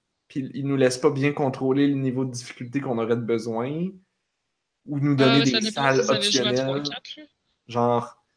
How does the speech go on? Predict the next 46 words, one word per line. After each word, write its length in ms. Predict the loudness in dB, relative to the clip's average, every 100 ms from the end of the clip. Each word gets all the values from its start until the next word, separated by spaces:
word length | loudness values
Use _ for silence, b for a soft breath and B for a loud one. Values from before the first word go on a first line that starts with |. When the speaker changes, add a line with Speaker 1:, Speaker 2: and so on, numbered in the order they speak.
| 0
Speaker 1:
tu 80 | 4
sais, 60 | 4
on 120 | 4
allait 200 | 4 6
dans 160 | 6 6
des 260 | 4 2 2
endroits 460 | 2 0 -2 -6
que, 160 | -4 -4
que 220 | -4 -6
c'était 400 | -8 2 2 2 -6
écrit 280 | -8 -8
dangerous. 1080 | 0 2 2 2 2 2 2 -2 -6 -12 -14 _ _ _ _ _ _
Speaker 2:
OK. 140 | -10 -8 -6 -8 _ _ -8
Speaker 1:
Normalement, 500 | -4 0 0 0 0
t'as 120 | 0
plus 340 | 0 -2 -2
de, 420 | 0 0 -2 -8 -14 _ _ -18
de 360 | -12 -10 -10 -8
reward 440 | -6 -4 -2 -2 -4
en 100 | -6
faisant 280 | -8 -10 -8
ça. 360 | -6 -6 -6 -12 -10
Puis 140 | -4
Speaker 2:
Mhm. 60 | 0
Speaker 1:
oui, 120 | 2
on 100 | 2
avait 180 | -2 -8
plus 220 | -6 -4
de 80 | -2
reward, 300 | -2 -2 -2
mais 80 | -2
justement, 300 | -2 -2 0
ça 160 | 0
rendait 280 | 0 2 0
quand 160 | 0 0
même 220 | 0 2
le 100 | 2
jeu 160 | 0
plus 200 | -4 -8
facile 460 | -10 -10 -6 -4 -4
parce 120 | -6
qu'on 140 | -8 -8
était 160 | -8 -12 -2
ultra 440 | 0 0 2 2 6
Speaker 2:
Ah. 200 | 6 6
Speaker 1:
power, 400 | 4 2 -2